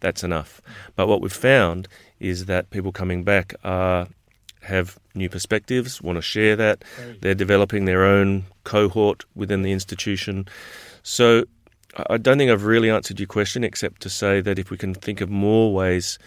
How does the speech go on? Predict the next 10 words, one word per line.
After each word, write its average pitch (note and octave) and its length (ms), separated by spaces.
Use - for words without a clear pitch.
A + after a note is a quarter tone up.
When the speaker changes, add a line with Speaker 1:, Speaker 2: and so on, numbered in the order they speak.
Speaker 1:
for - 600
opportunity F#2 600
of F2+ 140
engagement, F2+ 600
then F#2 120
I F2 100
think, F2+ 460
uh, F#2 240
it F2+ 120
helps G2 460